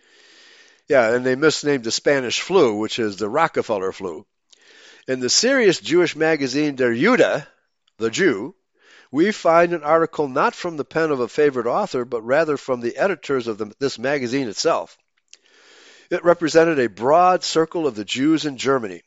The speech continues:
and displayed a spirit absolutely identical with the protocols, and he quotes, "The German Revolution is the first powerful phase of the beginning of the liquidation of war,"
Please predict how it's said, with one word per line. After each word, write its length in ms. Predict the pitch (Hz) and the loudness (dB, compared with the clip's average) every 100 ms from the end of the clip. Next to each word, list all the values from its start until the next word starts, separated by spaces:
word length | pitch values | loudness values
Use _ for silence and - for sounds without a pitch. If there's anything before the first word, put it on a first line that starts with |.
| _ _ _ _ _ - _ - | _ _ _ _ _ -20 _ -4
and 240 | 143 147 | 0 2
displayed 560 | 127 131 - 147 165 185 | 0 -6 -2 4 6 6
a 60 | 139 | 2
spirit 440 | - - 170 170 | -4 0 2 2
absolutely 640 | 151 175 - - 175 165 165 | 0 -2 -2 -6 -6 0 0
identical 520 | 139 151 151 139 147 | 2 0 0 -2 -2
with 220 | 120 170 | 0 -2
the 80 | 160 | -4
protocols, 880 | - 156 151 - 143 147 151 151 - | 2 4 4 4 2 4 4 2 -2
and 580 | 143 147 151 151 147 107 _ | -2 2 4 2 0 -12 _
he 140 | 135 147 | -6 -6
quotes, 640 | - 156 151 - - - _ _ _ _ _ _ _ _ _ _ _ _ _ _ _ _ | 2 6 6 2 -12 -14 _ _ _ _ _ _ _ _ _ _ _ _ _ _ _ _
"The 120 | 110 | -8
German 480 | 104 135 170 202 220 | -4 2 4 4 2
Revolution 680 | 196 196 196 175 165 - 165 | 4 2 4 2 2 0 -2
is 180 | 139 113 | -2 -4
the 80 | 113 | -8
first 420 | - 180 202 - | -2 0 0 -2
powerful 460 | 160 165 170 - | -2 0 0 -2
phase 420 | 160 - 151 160 139 | -6 2 4 4 0
of 140 | 110 | -4
the 80 | 113 | -4
beginning 480 | 113 117 160 170 143 | -6 0 0 2 -2
of 60 | |
the 100 | 107 | -4
liquidation 720 | 113 170 156 139 143 - 160 | -4 -2 -2 0 0 0 -4
of 100 | 151 | -6
war," 540 | 120 120 110 117 185 | -4 0 2 2 0